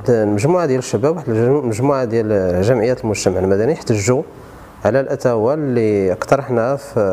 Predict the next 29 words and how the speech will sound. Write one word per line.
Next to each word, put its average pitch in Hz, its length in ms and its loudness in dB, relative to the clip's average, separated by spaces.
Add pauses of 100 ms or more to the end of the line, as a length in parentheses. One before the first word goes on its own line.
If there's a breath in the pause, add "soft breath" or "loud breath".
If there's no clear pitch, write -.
القرار 113 340 -2
الجبائي. 98 360 -2 (1000 loud breath)
القرار 139 300 0
الجبائي 143 560 2
واحد 160 240 0
الوثيقة 131 680 -2
ديال 117 300 0 (140)
اللي 95 280 0 (880 loud breath)
كتسنى 117 420 2
الجماعة 101 840 -2
لاستخلاص 117 500 -2
الأتاوى 104 400 0
والحقوق 120 600 -2 (480 loud breath)
والواجبات 127 560 0
لفائدة 117 400 -2
الميزانية 107 380 2
ديال 98 260 0
الجماعة 95 460 0
من 90 80 -2
طبيعة 87 340 -2
الحال. 82 220 -6 (680 loud breath)
لكن 160 560 2 (180)
العيب 135 360 2
في 139 140 -4
هذا 139 160 0
الجدل 120 380 0
هذا 135 240 0
هو 139 220 2
أنه 151 500 0